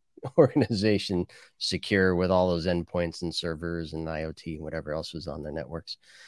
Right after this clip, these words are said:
and their partners and everything. But scale in this sense to me also means scaling down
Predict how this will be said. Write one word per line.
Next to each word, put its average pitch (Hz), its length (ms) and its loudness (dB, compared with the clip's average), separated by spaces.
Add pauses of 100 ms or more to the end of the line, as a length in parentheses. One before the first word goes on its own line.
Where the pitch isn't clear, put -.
(320)
and - 100 -6
their 78 100 -2
partners 82 460 -4
and 80 80 -2
everything. 85 280 0 (600)
But - 140 0 (440)
scale 127 720 10
in 101 120 2
this 117 180 4
sense 98 360 4
to 101 120 -2
me 92 280 4
also 113 460 4
means 95 380 2
scaling 82 420 -2
down 92 440 2